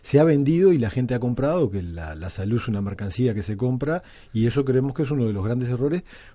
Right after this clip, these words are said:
porque no hay salud mejor cuando se paga más. Ese es el punto central acá.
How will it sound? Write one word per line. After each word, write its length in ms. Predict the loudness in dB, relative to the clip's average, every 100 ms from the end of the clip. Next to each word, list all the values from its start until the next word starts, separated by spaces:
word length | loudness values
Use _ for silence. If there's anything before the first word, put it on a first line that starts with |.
| -2
porque 320 | 0 2 2
no 220 | 4 4
hay 100 | 4
salud 320 | 2 2 2
mejor 500 | 4 2 2 2 0 -12 _ _
cuando 260 | -6 -4 -2
se 140 | -4
paga 240 | -2 -2 -2
más. 340 | -6 -12 -16 -10
Ese 220 | -6 -4
es 100 | -2
el 180 | -2 -2
punto 380 | -2 -4 -6
central 420 | -8 -8 -6 -8 -8
acá. 240 | -12 -16